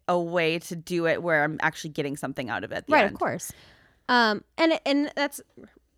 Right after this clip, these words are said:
Speaker 2: that's really funny 'cause that leads into the next question, which was if you have advice to people who are looking to get into the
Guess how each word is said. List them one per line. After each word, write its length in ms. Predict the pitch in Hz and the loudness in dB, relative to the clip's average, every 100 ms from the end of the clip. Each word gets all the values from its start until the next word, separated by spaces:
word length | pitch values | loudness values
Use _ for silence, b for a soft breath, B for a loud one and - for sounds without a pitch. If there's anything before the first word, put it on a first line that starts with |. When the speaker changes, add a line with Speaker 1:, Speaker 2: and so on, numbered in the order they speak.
| - | -8
Speaker 2:
that's 240 | 202 190 | -6 -2
really 180 | 180 180 | 0 0
funny 220 | 185 190 | 2 2
'cause 120 | 202 185 | 2 -2
that 260 | 170 - | -4 -4
leads 220 | 202 190 | -4 -2
into 180 | 185 185 | -2 -4
the 120 | 175 | -4
next 240 | 175 175 - | -6 -8 -8
question, 420 | 190 - 214 220 | -8 -4 -4 -2
which 240 | 202 - | -4 -4
was 240 | 190 170 170 | -4 -4 -6
if 100 | 180 | -8
you 60 | 185 | 0
have 180 | 180 180 | 0 0
advice 580 | 175 180 175 185 - | -2 -2 -2 -4 -8
to 120 | - 202 | -10 -6
people 300 | 185 - 196 | -6 -4 -2
who 80 | |
are 140 | 185 165 | -2 0
looking 320 | 233 330 302 | 0 0 -2
to 100 | 240 | -2
get 140 | 190 | -2
into 220 | 175 175 160 | -4 -6 -6
the 160 | 165 | -8